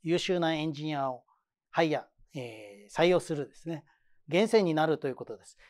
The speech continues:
じゃあなぜ優秀なエンジニアを取るのかというところですけど、まさにこれは受託、つまり言われた通りのことをやって出すのではなく、私たちはこの時代に先駆けて、そして世の中でこれからも役に立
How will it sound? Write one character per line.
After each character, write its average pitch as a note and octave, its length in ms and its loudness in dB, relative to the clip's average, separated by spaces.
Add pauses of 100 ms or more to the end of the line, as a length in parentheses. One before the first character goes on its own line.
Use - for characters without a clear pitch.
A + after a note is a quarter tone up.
じ B3 80 8
ゃ G3+ 40 10
あ - 40 8
な C4+ 160 6
ぜ D4+ 160 4
優 G#3+ 160 4
秀 G#3+ 220 2
な G3 120 0
エ F#3 80 -2
ン F#3 80 -2
ジ E3 100 -6
ニ F3 40 -2
ア D#3+ 80 -2
を C#3+ 40 -2
取 A3 260 -4
る G#3+ 40 -2
の D#3+ 120 -2
か - 280 -14 (400)
と F#3 80 0
い F#3 80 6
う F3 240 2
と D#3 160 -6
こ D#3+ 120 2
ろ D3+ 80 4
で A#2 80 -12
す - 80 -20
け B2 100 -6
ど、 A#2 80 -10
ま F#3+ 140 0
さ A#3+ 180 -2
に B3 160 0
こ G#3+ 140 2
れ G#3+ 60 4
は G3+ 60 6
受 D#3 160 -2
託、 G3 320 4
つ - 120 -4
ま F3+ 100 4
り C3 80 -2
言 D3+ 100 2
わ G#3 140 8
れ B3 100 4
た B3 140 2
通 C4 100 -2 (120)
り B3+ 60 2
の G#3+ 120 0
こ G3 100 -4
と G3 120 0
を E3 60 4
や C#3 140 0
っ - 80 -12 (100)
て F3 280 4 (280)
出 E3 120 6
す F3 120 -8
の C#3+ 140 -4
で B2+ 100 -10
は A#2 100 -12
な B2+ 120 -10
く、 C#3+ 300 -4 (220)
私 D#3+ 340 0
た F3 100 2
ち - 100 -4
は D3+ 60 0
こ D3+ 120 -4
の C3 140 -6
時 C#3 200 -6
代 G3 340 2 (340)
に F3 60 -12
先 D#3 300 -4
駆 F#3+ 200 2
け - 0 -
て、 C#3+ 120 -2
そ F3+ 160 -2
し - 100 -12
て G3 240 4
世 F3+ 140 -4
の A#3+ 40 -8
中 A3+ 240 0
で F3+ 300 2
こ E3 140 -4
れ F#3 100 0
か G3+ 140 2
ら F3+ 100 2
も C#3 160 -4
役 D3 240 -6
に D#3 60 -2
立 C3 180 -8